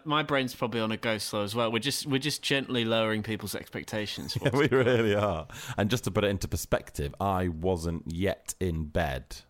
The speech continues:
Speaker 2: when you were getting up.
Speaker 1: Really?
Speaker 2: Yes. Bad news, isn't it? Bad news for the old bed routine.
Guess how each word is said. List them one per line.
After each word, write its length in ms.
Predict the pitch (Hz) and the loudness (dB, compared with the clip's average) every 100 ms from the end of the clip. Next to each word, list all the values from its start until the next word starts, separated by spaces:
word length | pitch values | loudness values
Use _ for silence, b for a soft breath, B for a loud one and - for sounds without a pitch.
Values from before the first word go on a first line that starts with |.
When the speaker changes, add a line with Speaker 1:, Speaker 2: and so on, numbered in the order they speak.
| _ - | _ -8
Speaker 2:
when 280 | 87 76 69 | -4 -2 -2
you 160 | 69 | -4
were 80 | 65 | -4
getting 320 | 76 71 71 | -6 -6 -6
up. 160 | 64 - - | -8 -10 -10
Speaker 1:
Really? 840 | 123 143 160 202 214 190 123 95 69 | -2 2 4 4 4 2 2 0 0
Speaker 2:
Yes. 840 | 73 76 78 73 65 - - - | 0 0 0 0 -4 -4 -6 -6
Bad 400 | 73 82 90 80 | -6 -2 0 -2
news, 340 | 78 80 76 69 | -4 -4 -4 -4
isn't 200 | 90 117 | -2 0
it? 160 | 98 73 | 0 0
Bad 180 | 104 | 0
news 380 | 143 135 107 76 | 2 2 2 0
for 60 | 87 | 0
the 80 | 90 | 0
old 280 | 80 73 | 0 -2
bed 220 | 101 87 80 | -2 -2 0
routine. 560 | 85 82 90 92 120 | 0 0 0 0 0